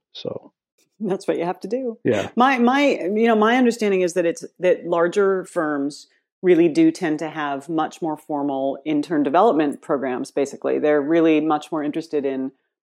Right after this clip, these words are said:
Speaker 2: bringing in an intern and having a, a defined path through which that intern will develop in their firm. Um, but I really have only seen that in larger firms.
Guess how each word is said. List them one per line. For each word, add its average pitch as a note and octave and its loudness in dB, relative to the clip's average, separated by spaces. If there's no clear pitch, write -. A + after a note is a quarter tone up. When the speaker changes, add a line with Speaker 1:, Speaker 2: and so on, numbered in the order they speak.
Speaker 2:
bringing F#3 4
in F3 6
an E3 4
intern E3 -2
and C#3+ -4
having D#3+ 0
a, C#3 -4
a D3+ -4
defined E3 0
path D3 -4
through E3 0
which D#3 0
that D3+ 0
intern D3 -4
will C#3 0
develop C3+ -4
in C3 -6
their B2+ -10
firm. - -14
Um, C#3+ 0
but E3 2
I E3 4
really G#3+ 4
have F#3+ -2
only F3+ 2
seen E3 -4
that D3+ -4
in D3 -4
larger C#3 -4
firms. - -12